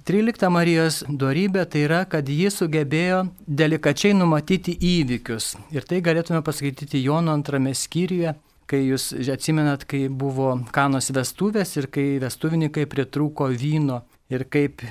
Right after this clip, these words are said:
jinai nežinojo, kokia toliau bus jo sūnaus Jėzaus reakcija, pasakė: „Darykite viską, ką jis jums pasakys.“ Toks pasitikėjimas ir delikatus įvykių numatymas.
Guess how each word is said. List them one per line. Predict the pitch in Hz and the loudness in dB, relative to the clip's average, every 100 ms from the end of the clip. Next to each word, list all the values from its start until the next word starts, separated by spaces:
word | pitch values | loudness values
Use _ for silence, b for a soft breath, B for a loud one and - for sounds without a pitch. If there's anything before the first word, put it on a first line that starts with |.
| - | -10
jinai | 139 127 135 | -2 2 4
nežinojo, | 139 131 117 147 214 | 4 2 2 2 2
kokia | 214 165 151 | 0 -2 -2
toliau | 151 139 131 | -2 -2 -2
bus | 143 - 131 | -2 -4 -4
jo | 131 131 139 127 127 127 | -2 -2 -2 0 -2 -2
sūnaus | - 131 139 - | 0 0 0 0
Jėzaus | 143 139 135 123 | -2 -2 -4 -2
reakcija, | 135 139 156 | -2 -2 -4
pasakė: | 139 151 143 135 | -2 -4 -4 -2
„Darykite | 139 185 185 156 143 | 0 0 0 0 0
viską, | 190 - 226 | 0 0 -4
ką | 165 147 | 0 -2
jis | 147 - | 0 0
jums | 165 | -2
pasakys.“ | 156 147 - 143 139 147 131 - - - _ _ _ _ _ - 127 | -2 -4 -4 -6 -4 -4 -4 -4 -12 -16 _ _ _ _ _ -10 -4
Toks | 135 - | -6 -4
pasitikėjimas | 131 - 120 120 143 175 202 175 | -4 -4 -6 -4 -2 2 0 0
ir | 156 | -2
delikatus | 139 131 123 127 165 160 160 | -2 -2 -2 -4 -4 -2 -2
įvykių | 147 143 135 | -2 -2 -2
numatymas. | 131 127 123 120 117 117 - | 0 -2 -4 -6 -10 -10 -12